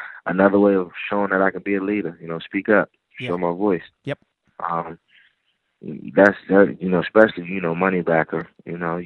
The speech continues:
Speaker 1: that's a, that's a, that's a speaking, that's a speak up kinda, uh, kinda job in the N F L. So
Speaker 2: Yeah.
Speaker 1: I'm ready for, you know, whatever, and whatever Mike Tomlin brings to me, and
Speaker 2: Hmm.
Speaker 1: I can't wait for him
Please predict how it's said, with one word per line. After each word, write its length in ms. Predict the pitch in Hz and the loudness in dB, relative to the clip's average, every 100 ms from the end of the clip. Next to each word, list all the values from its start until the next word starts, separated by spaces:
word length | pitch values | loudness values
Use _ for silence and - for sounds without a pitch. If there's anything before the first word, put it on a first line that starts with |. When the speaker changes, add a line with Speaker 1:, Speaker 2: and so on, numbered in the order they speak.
| 85 | 0
Speaker 1:
that's 180 | 92 98 | 2 2
a, 140 | 85 80 | -4 -4
that's 180 | 87 92 | -4 0
a, 200 | 87 78 - - - _ | 0 -2 -6 -20 -20 _
that's 220 | - 90 | -4 -4
a 60 | 90 | -4
speaking, 520 | - 98 - 87 73 - | -6 -6 -4 -6 -6 -8
that's 180 | 95 | -6
a 60 | 87 | -6
speak 280 | - - 92 | -6 -4 2
up 220 | 95 85 - - | 4 2 0 -4
kinda, 640 | 90 82 80 87 87 85 | -2 0 0 0 -2 -4
uh, 60 | 80 - | -8 -10
kinda 240 | 92 82 80 | -6 -4 -2
job 380 | - 101 92 85 | 4 6 6 2
in 100 | 80 | -6
the 80 | 78 78 | -10 -10
N 100 | 80 | -10
F 100 | 78 82 | -10 -8
L. 140 | 80 78 | -8 -8
So 160 | 82 80 - | -8 -8 -8
Speaker 2:
Yeah. 160 | 120 107 - _ - | -8 -8 -14 _ -6
Speaker 1:
I'm 100 | 87 | 0
ready 220 | 98 92 - | 2 2 -2
for, 100 | 95 | -4
you 140 | 90 95 | -2 -2
know, 160 | 87 | 0
whatever, 460 | 90 92 92 92 101 _ - _ - | 0 2 2 0 -4 _ -20 _ -12
and 480 | 82 80 80 78 - _ _ _ _ _ - | -6 -4 -4 -4 -8 _ _ _ _ _ -12
whatever 420 | 98 90 92 90 | -2 0 2 0
Mike 240 | 92 90 | -2 -2
Tomlin 340 | 92 90 90 87 | 0 0 0 -2
brings 280 | 90 87 87 | -4 -4 -4
to 100 | 92 | -6
me, 160 | 87 98 _ _ | -4 -8 _ _
and 340 | 82 82 80 78 _ - - | -6 -2 -4 -6 _ -20 -20
Speaker 2:
Hmm. 160 | 107 95 | -20 -10
Speaker 1:
I 100 | 160 | -8
can't 260 | - 92 90 | -2 0 2
wait 220 | 92 - - | 0 -2 -6
for 120 | 90 | -2
him 120 | 92 | -2